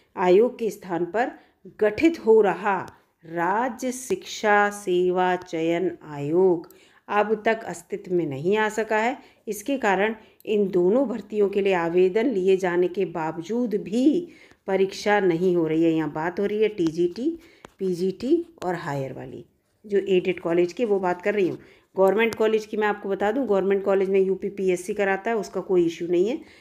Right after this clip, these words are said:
क्योंकि यूपी पीएससी या यूपी पीसीए हम जिसे बोलते हैं वो परीक्षा गवर्नमेंट कॉलेज की वही कराएगा। ये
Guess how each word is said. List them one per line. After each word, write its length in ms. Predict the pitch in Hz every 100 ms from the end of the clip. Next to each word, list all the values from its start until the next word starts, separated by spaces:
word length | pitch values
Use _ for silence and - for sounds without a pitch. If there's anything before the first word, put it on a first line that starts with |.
| _ -
क्योंकि 340 | 196 196 196
यूपी 240 | 196 214 220
पीएससी 520 | 208 190 185 - 240
या 100 | 220
यूपी 300 | 190 185 190
पीसीए 380 | 190 175 - 226
हम 200 | 208 175
जिसे 240 | 165 170
बोलते 280 | 156 147 151
हैं 180 | 202 254 - _ - _ _
वो 260 | 208 160 220 233
परीक्षा 460 | - 175 165 - 220
गवर्नमेंट 400 | 185 175 - 196
कॉलेज 320 | 190 156 156
की 120 | - 214
वही 220 | 151 147
कराएगा। 400 | 147 131 123 131
ये 180 | 147